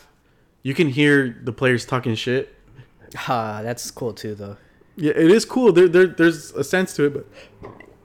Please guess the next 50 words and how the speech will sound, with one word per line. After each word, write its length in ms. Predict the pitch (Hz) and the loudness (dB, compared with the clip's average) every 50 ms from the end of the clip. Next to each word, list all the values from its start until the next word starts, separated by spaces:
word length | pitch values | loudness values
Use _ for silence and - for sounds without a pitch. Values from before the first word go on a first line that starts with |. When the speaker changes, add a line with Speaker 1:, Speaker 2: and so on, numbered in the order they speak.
| _ _ _ - - | _ _ _ -20 -18
Speaker 1:
I 40 | 80 | -18
mean, 100 | - - | -16 -14
we've 200 | - 131 139 139 | -10 -8 -8 -6
seen 140 | - 147 131 | -4 -4 -4
that 100 | 131 - | -4 -4
for 120 | - - 107 | -6 -8 -8
a 60 | 107 | -6
year 180 | 123 120 117 | -4 -2 -2
now, 160 | 107 104 104 101 | -2 -4 -4 -6
man. 300 | 101 95 98 98 110 110 _ _ _ _ _ _ _ - | -8 -8 -10 -12 -12 -16 _ _ _ _ _ _ _ -8
Speaker 2:
Yeah, 360 | 139 135 131 123 123 117 110 | -4 -2 0 0 0 -2 -4
no, 220 | 110 113 110 - 151 | -6 -8 -6 -6 -6
for 100 | 123 117 | -4 -2
Speaker 1:
<laughs> 120 | 170 156 | -2 -2
Speaker 2:
sure. 200 | 117 113 107 107 _ _ _ - | -2 -4 -8 -10 _ _ _ -4
No, 120 | - 147 123 | -2 -2 -2
Speaker 1:
Uh, 20 | 113 | -2
Speaker 2:
but 140 | 123 120 | -6 -6
th-, 140 | 113 139 131 131 | -8 -10 -10 -10
th-, 120 | 131 107 | -12 -2
that 120 | 135 143 156 165 | 0 2 2 2
was 120 | 151 135 | 2 0
the 80 | 135 127 | 0 -2
most 280 | 127 127 127 123 - | 0 0 -2 -2 -4
entertaining. 640 | 131 120 113 - 110 - - 117 117 117 113 110 110 | -6 -6 -6 -8 -10 -8 -6 -4 -4 -4 -6 -6 -4
Well, 160 | 135 143 143 | -2 0 0
we'll 100 | 143 156 151 | 0 0 -2
touch 260 | - 139 120 - 123 | -2 -8 -8 -6 -8
on 100 | 113 113 | -8 -8
that 140 | 113 110 110 | -8 -8 -8
in 60 | 107 | -10
a 40 | 104 | -10
little 200 | 101 107 107 104 | -10 -8 -8 -8
bit, 200 | 101 107 104 98 | -8 -10 -12 -10
but 140 | - 107 101 | -10 -8 -4
the, 200 | 123 120 90 - - | -4 -6 -6 -6 -10
the 80 | 127 127 | -6 -4
Argentina 500 | 127 127 120 120 117 - - 135 127 120 | -4 -4 -4 -6 -10 -8 -8 -8 -8 -6
game 200 | 110 120 117 113 | -6 -8 -8 -10
in 60 | 110 | -10
particular 560 | - 107 101 - - 110 - 123 110 107 101 | -12 -14 -14 -12 -12 -12 -10 -8 -8 -8 -8
was 320 | 101 101 104 - - - - _ _ _ _ _ _ _ _ _ _ _ | -10 -12 -12 -12 -12 -14 -16 _ _ _ _ _ _ _ _ _ _ _
fucking 420 | _ - 123 120 - - - 156 | _ -6 -6 -6 -4 -6 -8 -6
hell. 120 | 131 131 123 | -6 -4 -4
That 100 | 131 123 | -2 -2
was 140 | 123 117 - | -4 -6 -8
funny 280 | - 139 120 123 123 117 | -6 -6 -4 -4 -2 -4
as 100 | 113 - | -4 -4
hell, 200 | - 135 120 120 | -4 -4 -4 -4
dude. 240 | 113 117 117 117 117 | -4 -6 -8 -8 -10